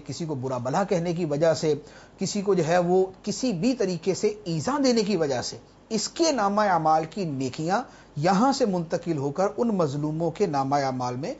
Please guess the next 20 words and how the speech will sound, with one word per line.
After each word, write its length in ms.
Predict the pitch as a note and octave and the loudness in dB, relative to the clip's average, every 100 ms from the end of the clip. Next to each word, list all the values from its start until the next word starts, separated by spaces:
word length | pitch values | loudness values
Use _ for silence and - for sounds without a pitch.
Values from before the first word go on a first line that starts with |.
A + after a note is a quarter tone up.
| - - - | -14 -20 -8
ٹرانسفر 360 | D#3+ D3 - D3 | -2 0 0 -2
کر 160 | B2+ A2+ | -2 -2
دی 160 | A#2 | -4
جائیں 260 | A2 A2+ A#2 | -4 -6 -6
گی۔ 100 | D3 - - | -8 -12 -8
تو 80 | F#3+ - | -4 0
اب 180 | G#3 | 0
یہ 200 | F#3+ F3+ | 0 0
جو 260 | A3 A#3 A3 - | 2 4 2 -2
ظالم 540 | B2+ B2 C#3+ G3 C4 F#3 | -8 0 2 4 2 2
ہے، 220 | E3+ G3+ - - C#3+ | 2 0 -4 -14 -6
یہ 220 | C#3+ G#3+ C#3 | 0 2 2
ظلم 240 | F#3 D#4 C#4 | 2 2 0
کی 100 | D4+ | -2
جو 100 | B3+ | -2
صورت 400 | G3+ F3+ D#3+ - | 0 0 0 -2
ہے، 100 | A2+ - | -12 -10
یہ 220 | C#3 G#3 | -2 0
بھی 140 | A3+ A#3 | 0 0
آدمی 400 | D#3+ D3 D#3+ D#3+ | 0 0 -2 -6